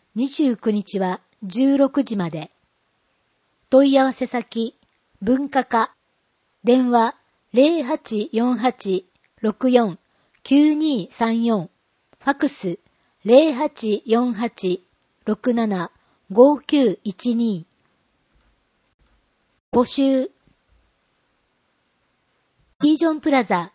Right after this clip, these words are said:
弓道教室の追加受講生。時、十月七日から、令和四年一月二十日の木曜日。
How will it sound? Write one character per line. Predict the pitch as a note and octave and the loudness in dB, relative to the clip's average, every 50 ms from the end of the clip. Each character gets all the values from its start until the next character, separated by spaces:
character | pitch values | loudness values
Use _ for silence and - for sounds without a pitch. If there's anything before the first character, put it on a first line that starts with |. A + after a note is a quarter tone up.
| _ _ _ | _ _ _
弓 | - - C4+ C#4+ D4+ | -6 -2 -2 0 0
道 | - D4+ D4 D4 C#4 | 2 2 2 2 2
教 | C#4+ - C#4+ C#4 C#4 | 0 0 2 2 2
室 | B3+ - - - G#3+ | 0 -4 -8 -6 -4
の | F#3+ F#3 E3+ D#3+ D#3 _ _ _ _ _ _ _ | -4 -2 -4 -4 -6 _ _ _ _ _ _ _
追 | - - B3+ C4+ C4 | -8 -4 -4 -4 -4
加 | - - C4+ B3+ | 0 4 4 4
受 | A#3 G3+ A3+ G#3+ | 4 2 -4 -2
講 | - D4 D4 C4+ A#3+ | 2 4 4 4 2
生。 | - - G3 E3+ E3+ F3 D#3+ _ _ _ _ _ _ _ _ _ _ _ _ _ _ _ | 0 -4 -6 -4 -6 -6 -10 _ _ _ _ _ _ _ _ _ _ _ _ _ _ _
時、 | - C#4 B3+ - - C#4+ C#4+ D4 F#4 _ _ _ _ _ _ _ - | -2 -2 -2 -2 -2 -4 -4 -4 -4 _ _ _ _ _ _ _ -16
十 | F#3 F3+ - C4 C#4+ D4+ D4+ C#4 | -10 -6 -2 -2 0 0 -2 -2
月 | D4 D4 C#4+ - - C4 C4+ C4 - - | -4 -6 -6 -8 -6 -4 -4 -4 -4 -2
七 | G#3 A#3 A#3+ B3+ C#4 C#4 | -2 0 0 0 0 -2
日 | - D4 C#4 | -2 -4 -4
か | - A#3+ G3+ | -2 -4 -4
ら、 | F#3+ F3+ E3 - _ _ _ _ _ _ - | -4 -6 -8 -12 _ _ _ _ _ _ 0
令 | C#4 D#4+ F4 E4+ D#4 | 0 2 2 2 2
和 | C#4 A#3+ | 2 0
四 | G#3 F#3 G3 F3+ | 0 0 -2 -4
年 | F3+ F3+ F#3 F3+ F3+ G3 _ _ _ _ _ _ _ - | -2 -4 -4 -4 -6 -10 _ _ _ _ _ _ _ -14
一 | A3 - - B3+ C4 | -12 -10 -8 -6 -2
月 | A3+ A#3+ A3+ - - A#3 A3+ A#3+ - _ _ | -2 -2 -2 -4 -6 -8 -8 -8 -8 _ _
二 | - - G3+ | -14 -14 -12
十 | - - - | -12 -14 -8
日 | - B3+ A#3+ | -4 -2 -2
の | A#3 A#3+ A#3+ | 0 -2 -2
木 | G#3 F#3 G3 G3 - - C4+ | -2 -4 -4 -4 -2 -2 0
曜 | C#4 D4 C#4 B3+ A3 | 2 2 2 0 0
日。 | E3+ E3+ D#3+ D3+ | -2 -4 -8 -8